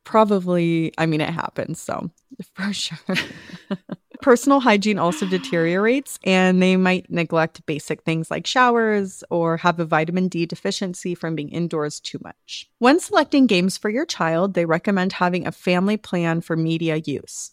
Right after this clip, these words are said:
So they also recommend that you sit with the child and talk to them about the game as they play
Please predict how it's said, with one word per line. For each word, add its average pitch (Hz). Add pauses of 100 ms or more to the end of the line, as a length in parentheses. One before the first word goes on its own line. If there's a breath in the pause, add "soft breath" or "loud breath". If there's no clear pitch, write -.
(120)
So 185
they 180
also 196
recommend 247
that 170
you 180
sit -
with 208
the 247
child 202
and 160
talk 160
to -
them 202
about 175
the 165
game 170
as 165
they -
play 233